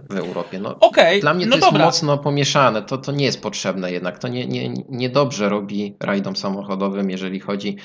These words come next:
Speaker 1: o przyciągnięcie takich ludzi, którzy, którzy dopiero zaczynają przygodę z tym sportem.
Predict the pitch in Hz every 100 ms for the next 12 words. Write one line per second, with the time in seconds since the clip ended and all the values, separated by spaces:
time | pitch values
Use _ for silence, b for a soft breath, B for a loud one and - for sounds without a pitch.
0 | B B B B _ 123 - 147 135 127
1 | 123 135 135 127 - - 113 - 123 117
2 | 110 107 101 - 110 104 107 101 101 104
3 | 101 101 110 104 101 - 101 92 92 -
4 | 98 87 82 - - - 87 - -